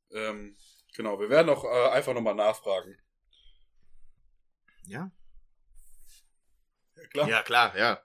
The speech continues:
Speaker 1: Auf jeden Fall macht, macht mir einen tollen Geburtstag. Das, ich feier rein mit euch, mit dem, was ihr vermisst.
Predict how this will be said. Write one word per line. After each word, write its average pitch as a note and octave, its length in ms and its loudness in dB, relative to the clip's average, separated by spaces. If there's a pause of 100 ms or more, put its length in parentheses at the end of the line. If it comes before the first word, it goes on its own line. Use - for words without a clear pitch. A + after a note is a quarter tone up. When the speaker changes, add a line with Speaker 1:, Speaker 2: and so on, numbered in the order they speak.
(120)
Speaker 1:
Auf B2+ 120 -6
jeden F3+ 140 2
Fall E3 140 0
macht, F#3+ 300 -4
macht C#3+ 340 -4
mir D#3 380 -4 (100)
einen C3+ 220 -20
tollen C3 240 0
Geburtstag. G#2+ 540 -6 (120)
Das, - 520 -16 (580)
ich - 200 -16
feier B2 320 2
rein G#2+ 320 2
mit A2 260 -12
euch, G#2+ 320 -6
mit G2+ 160 -8
dem, G#2 160 -6
was G2+ 160 -8
ihr G2+ 100 -20
vermisst. F2+ 480 -14